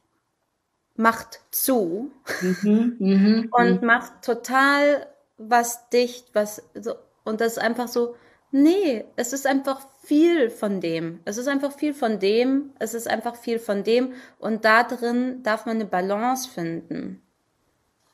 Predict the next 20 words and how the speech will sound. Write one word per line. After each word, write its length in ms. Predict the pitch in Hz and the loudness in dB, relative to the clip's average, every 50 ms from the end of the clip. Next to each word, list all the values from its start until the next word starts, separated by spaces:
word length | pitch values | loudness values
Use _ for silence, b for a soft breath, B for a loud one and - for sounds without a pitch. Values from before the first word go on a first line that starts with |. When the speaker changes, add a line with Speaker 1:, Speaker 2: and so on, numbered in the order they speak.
| _ _ _ _ _ _ _ _ _ _ _ _ _ _ _ _ _ _ B B B B B B B | _ _ _ _ _ _ _ _ _ _ _ _ _ _ _ _ _ _ B B B B B B B
Speaker 2:
Ich 60 | - | 2
glaube, 180 | - 208 208 208 | 4 4 4 4
das 300 | 202 196 - - - - | 2 -2 -2 -6 -8 -10
Zu 280 | - - 254 240 240 | -6 0 2 2 2
kommt 320 | 240 - - 202 196 190 - | 2 0 -2 -2 -2 -2 0
auch 320 | - 196 208 214 208 - | 0 0 0 0 -4 -6
dann 400 | - - 185 180 190 196 208 214 | -4 0 2 2 2 2 0 0
in 120 | 202 196 180 | 0 -2 -2
dem 140 | 170 185 190 | -2 -2 -2
Moment, 760 | 196 190 185 180 170 175 180 208 262 285 - - - - _ _ _ _ _ _ _ _ _ _ _ _ _ _ - - _ _ _ _ _ _ _ _ | -2 0 0 0 -2 -2 -2 -2 -2 -4 -6 -10 -18 -18 _ _ _ _ _ _ _ _ _ _ _ _ _ _ -20 -20 _ _ _ _ _ _ _ _
wenn 280 | - 175 180 190 196 196 | -6 0 2 4 4 4
die 120 | 185 202 | 4 4
Erfahrung 720 | 208 165 - - - - 196 202 202 196 185 185 185 185 180 | 2 0 -2 -4 -2 0 2 2 2 2 0 0 0 -2 -2
ist 380 | - - 185 185 185 - - | -2 -2 -2 -2 -2 -6 -6
von, 440 | - 180 175 175 180 175 180 180 B B B B B B B B _ _ | -4 -2 -2 0 0 -2 -4 -6 B B B B B B B B _ _
"Wow, 380 | - 170 180 185 180 180 180 170 | 0 4 6 6 8 6 6 4
wenn 140 | 180 175 175 | 2 0 0
ich 140 | 170 - - | 0 -2 -2
so 160 | - 185 190 | -2 -2 -2
bin, 540 | 175 170 185 190 214 240 294 349 - - | 0 2 2 4 4 4 4 2 0 -4